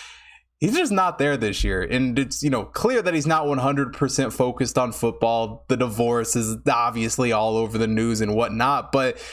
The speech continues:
he's kinda just flat out stunk this year. Has not been able to get this team going and together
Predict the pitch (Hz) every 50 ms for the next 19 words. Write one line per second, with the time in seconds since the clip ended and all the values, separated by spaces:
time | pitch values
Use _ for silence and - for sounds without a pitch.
0 | - - - - _ _ - - 262 269 - 381 403 349 202 143 139 127 - -
1 | - - - - - - 143 151 151 139 127 120 113 - - - - 107 110 101
2 | - - - - 101 - - 107 98 85 - - - 117 113 110 113 113 120 131
3 | 143 151 156 156 131 143 143 110 131 131 127 120 127 123 120 - 131 107 104 127
4 | 127 - - 117 110 - - 117 113 107 98 113 110 110 113 110 110 104 - 107
5 | 101 120 117 110 117 113 110 107 101